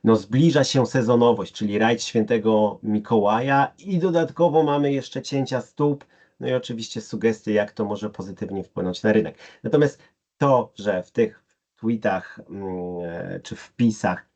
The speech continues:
nie pojawiają się właśnie informacje dotyczące tej negatywnej wrześniowej sezonowości, a pojawiają się informacje dotyczące rajdu świętego Mikołaja,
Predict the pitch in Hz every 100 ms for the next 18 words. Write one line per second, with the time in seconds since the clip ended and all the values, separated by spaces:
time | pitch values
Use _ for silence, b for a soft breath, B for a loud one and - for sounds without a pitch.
0 | _ 110 131 143 123 117 123 127 120 -
1 | 110 101 95 95 - 104 92 104 95 92
2 | - 92 92 101 98 95 98 92 98 92
3 | B B B B B - - 101 98 104
4 | 107 104 107 104 95 95 95 110 104 98
5 | - 95 95 95 90 90 127 - 139 135
6 | 135 120 101 101 95 90 - 92 85 98
7 | 90 87 - 87 - 90 - 85 - 82
8 | 82 - 87 90 101 98 110 107 104